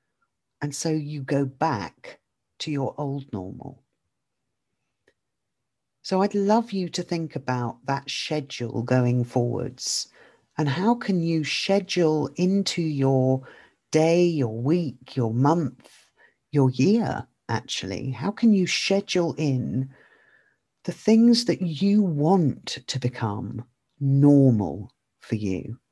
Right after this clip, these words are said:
I'd love to know what you choose and what you've started to put into your diary. Do let me know, and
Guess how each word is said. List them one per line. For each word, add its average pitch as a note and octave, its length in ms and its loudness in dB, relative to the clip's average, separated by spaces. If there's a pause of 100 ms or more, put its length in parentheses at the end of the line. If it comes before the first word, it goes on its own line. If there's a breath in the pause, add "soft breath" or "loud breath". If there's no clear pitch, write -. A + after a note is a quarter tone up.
(1800)
I'd C3+ 160 -4
love G3 500 6
to D3 100 2
know C#3 200 8
what B2 200 2
you B2+ 100 -6
choose A2+ 560 -4
and B2+ 140 0
what C#3 180 -4
you've C3+ 220 -6
started D3 680 -4
to C#3 80 -6
put D3+ 340 -6
into C#3+ 420 -4
your B2+ 160 -2
diary. G#2+ 640 -6 (640 soft breath)
Do G#3 220 2
let D3+ 220 -2
me A#2 140 -2
know, A2+ 400 -6 (760)
and E3+ 480 -2